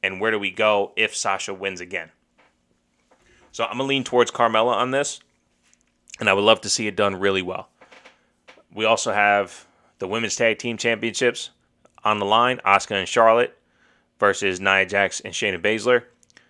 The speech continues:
I'm going Jax and Baszler here because I want Asuka and Charlotte to move into the next direction. They're showing Lacey and Charlotte doing their thing.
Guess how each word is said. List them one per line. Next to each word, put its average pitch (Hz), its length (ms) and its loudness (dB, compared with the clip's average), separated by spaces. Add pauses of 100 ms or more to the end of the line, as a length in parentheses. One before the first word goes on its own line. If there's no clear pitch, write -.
(760)
I'm 101 120 -2
going 113 400 4
Jax 107 300 4
and 98 100 -6
Baszler 92 320 4
here 95 260 2 (540)
because 95 540 0 (100)
I 95 120 2
want 92 560 0 (180)
Asuka 107 560 0 (140)
and 98 180 -8
Charlotte 98 560 0 (100)
to 95 120 -10
move 98 300 -4
into 101 220 -6
the 95 100 -4
next 98 220 0
direction. 95 480 -2 (520)
They're 98 100 -6
showing 107 340 0
Lacey 107 320 -2
and 98 80 -6
Charlotte 104 400 0
doing 92 220 -8
their 120 180 2
thing. 120 360 -4